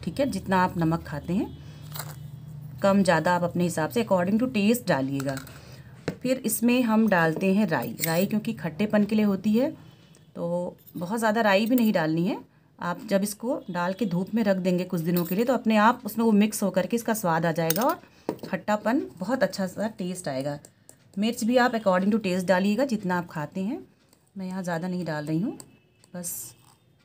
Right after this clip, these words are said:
अ, मैंने तो एक टेबल स्पून पूरी नहीं डाली है, आप अपने according डालिएगा। अब इसमें हम मिलाते हैं थोड़ा सा,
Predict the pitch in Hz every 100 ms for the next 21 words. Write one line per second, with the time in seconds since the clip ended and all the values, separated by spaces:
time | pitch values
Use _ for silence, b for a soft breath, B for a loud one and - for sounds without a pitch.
0 | _ - 135 185 175 180 196 208 220 220
1 | 208 208 - 214 214 208 180 165 160 151
2 | 156 233 - - 185 185 170 170 160 147
3 | 143 151 147 143 147 156 B B B B
4 | B 262 262 262 240 233 254 392 - _
5 | - 175 156 156 180 202 254 190 175 165
6 | 165 208